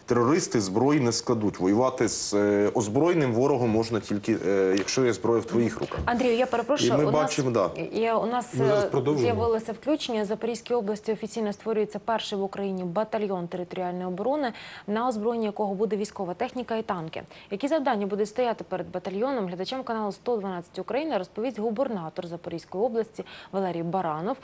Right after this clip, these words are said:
Speaker 2: Отже, Валерію Олексійовичу, ми вас вітаємо. Розкажіть докладніше, коли буде створений батальйон,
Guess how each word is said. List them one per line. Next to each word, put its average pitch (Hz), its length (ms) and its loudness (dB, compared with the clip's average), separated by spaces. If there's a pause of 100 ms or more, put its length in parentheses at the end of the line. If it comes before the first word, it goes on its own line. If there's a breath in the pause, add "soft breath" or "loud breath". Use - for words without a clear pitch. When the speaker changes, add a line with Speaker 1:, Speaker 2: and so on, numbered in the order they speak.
(200 loud breath)
Speaker 2:
Отже, 185 140 -4
Валерію 202 340 2
Олексійовичу, 190 600 -2
ми 202 140 0
вас 196 260 -2
вітаємо. 185 640 0
Розкажіть 208 420 -4
докладніше, 185 720 0
коли 240 220 4
буде 180 220 -2
створений 175 440 -4
батальйон, 226 540 0